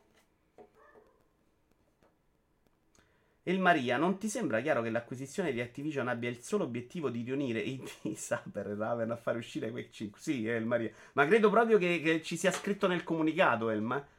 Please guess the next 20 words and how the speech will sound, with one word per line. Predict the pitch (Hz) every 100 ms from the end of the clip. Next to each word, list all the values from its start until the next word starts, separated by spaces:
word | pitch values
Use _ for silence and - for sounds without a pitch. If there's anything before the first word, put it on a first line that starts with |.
| _ _ _ _
Hanno | 170 190
detto, | 170 160
"Guardate, | 190 196 175 143 123
l'antitrust | 143 170 180 175 175 214 226 220 - 202
ci | - 160
deve | 160
dare | 151 143
l'ok, | 139 - 117
però | 156 185 165
noi | 156 196
l'obiettivo | 156 135 147 - 160
è | -
quello, | - 151
non | 117
ce | 117 147
ne |
frega | 160 165
niente | 120 151 139 123
di | 117
vendere." | 117 110 - -